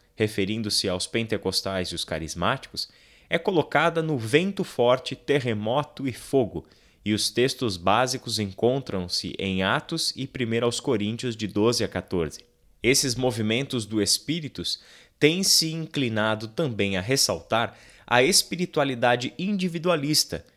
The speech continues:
de sorte que a realidade do Espírito é algumas vezes meramente sentida na experiência.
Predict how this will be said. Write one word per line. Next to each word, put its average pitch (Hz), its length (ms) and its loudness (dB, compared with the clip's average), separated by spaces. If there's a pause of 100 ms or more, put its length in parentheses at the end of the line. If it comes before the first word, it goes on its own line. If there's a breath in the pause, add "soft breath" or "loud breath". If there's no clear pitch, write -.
(160 soft breath)
de 117 120 0
sorte 113 500 2
que 107 220 0
a - 20 2
realidade 110 680 0
do 113 100 -8
Espírito 127 640 -2
é 104 60 4
algumas 110 500 -2
vezes 113 380 -2
meramente 113 680 -2
sentida 127 600 -2
na 113 160 -2
experiência. 120 1040 -2